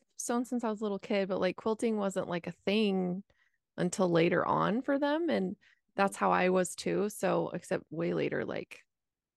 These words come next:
Speaker 1: I was, like, thirty-two, but, <laughs>
Speaker 2: Mm-hmm.
Speaker 1: um, but it's just funny, like, how it has kind of creeped into more, like, mainstream society, I guess,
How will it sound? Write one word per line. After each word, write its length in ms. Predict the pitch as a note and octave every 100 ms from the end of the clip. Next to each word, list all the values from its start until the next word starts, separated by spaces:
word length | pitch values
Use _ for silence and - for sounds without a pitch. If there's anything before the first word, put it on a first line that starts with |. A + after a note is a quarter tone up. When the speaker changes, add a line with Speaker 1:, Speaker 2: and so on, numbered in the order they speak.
| _ _ D#3
Speaker 1:
I 40 |
was, 140 | D3+ -
like, 160 | -
thirty-two, 680 | - C#3+ C#3+ - - B2+ F#3 - - -
but, 280 | F#3 D#3+ -
<laughs> 540 | A#3+ C#4 A3+ - - - - -
Speaker 2:
Mm-hmm. 260 | F4 F#4 C#4+ -
Speaker 1:
um, 540 | A3 G3+ F3 F3 G3 - _ _ _ _ -
but 60 | A3+
it's 80 |
just 240 | C#4 C4+ -
funny, 260 | A#3 B3 A3+
like, 320 | F#3 F3 - _ _ _ _ _ _ _ A3+
how 120 | G#3+
it 80 | G3+
has 200 | G3 -
kind 240 | - G3+
of 140 | G3 -
creeped 340 | - G3 -
into 760 | F#3 F#3 - F#3 F3 F3 F3 F#3 _ _ _ _ _ _ _ -
more, 800 | F#3+ F#3+ F#3 F3+ F3+ F3+ F3 F#3 _ _ _ _ _ _ _ _ _ _ _ _ _ _ _ _ _ _ -
like, 220 | G3+ G3
mainstream 640 | F#3 F3+ F3+ F3+ - E3+ F3
society, 560 | - F3 D3+ D#3 -
I 80 | -
guess, 300 | - - G3